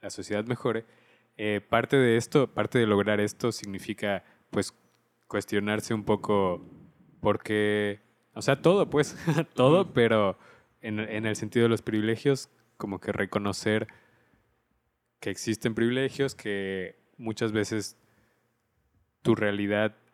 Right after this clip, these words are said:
Speaker 1: es muy distinta a la de otras personas y intentar,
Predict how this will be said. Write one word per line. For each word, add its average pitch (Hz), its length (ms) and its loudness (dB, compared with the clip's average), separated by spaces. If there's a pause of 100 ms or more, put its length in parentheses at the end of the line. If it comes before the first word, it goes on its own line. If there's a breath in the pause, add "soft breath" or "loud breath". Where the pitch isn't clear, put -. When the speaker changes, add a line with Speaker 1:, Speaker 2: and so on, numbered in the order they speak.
(140)
Speaker 1:
es 107 260 -4
muy 110 180 -2
distinta 107 400 -4
a - 40 0
la 107 100 -2
de 104 100 0
otras 110 240 -4
personas 113 640 -6
y 135 420 -4
intentar, 104 720 -4